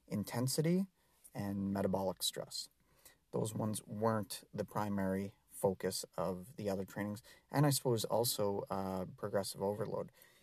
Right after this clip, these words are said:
While, yes, I was trying to lift my heaviest, the, the heaviest I could during those programs, um,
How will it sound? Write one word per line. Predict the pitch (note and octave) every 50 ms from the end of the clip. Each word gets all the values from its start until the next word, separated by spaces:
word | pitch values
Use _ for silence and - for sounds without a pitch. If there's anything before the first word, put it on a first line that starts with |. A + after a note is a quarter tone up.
| _ _ _ _ _ _ _ _ _ _ -
While, | - A2 A2+ A#2 B2+ C3 B2+ B2+ B2+
yes, | A#2 A2+ B2 B2+ C3 C3 -
I | A#2+ A#2
was | A2+ A#2 A2 G2
trying | - - - A2+ A2 G#2+ G2+ - - -
to | G#2+ G#2 G2+ G2 G2 G2 G2 - - - - _ _ _ _ _ _ _ _ - - _ _ _ - - -
lift | A2+ A2 A2 A2+ G#2+ - - _ - - _ _ _ _ _ _ _ _
my | - A#2+ A2+ A2 G#2 G2+ G2 G2 G2 G2 G2 G2 G2 G2 G2 G2 -
heaviest, | - - A#2 A2+ A2+ G#2+ G#2 - - - - - - - - _ _ _ _ _ - E3
the, | A#2+ A2
the | A2 A2+ G2+
heaviest | F#2+ A2+ G#2+ G#2 G#2 G2 - - -
I | - - -
could | - - E3 E3+ E3 D#3 D#3 E3 - - - _ _ _ _ _ _ _ _ _ - - C3
during | A#2 B2 A#2+ A#2+ A#2 A#2 A#2 A#2 A#2 A2+
those | A2 A#2 G#2+ A2 A2 A2 G#2+ G#2 G#2 G#2 - - - _ _ _ - C3+ - -
programs, | - A#2 A2 G#2+ G#2 A2 G#2 G#2 G#2 G#2 G#2 G#2 G2+ - - _ -
um, | F2 F2 E2 D2+ - - - D#2+ D#2+ - - -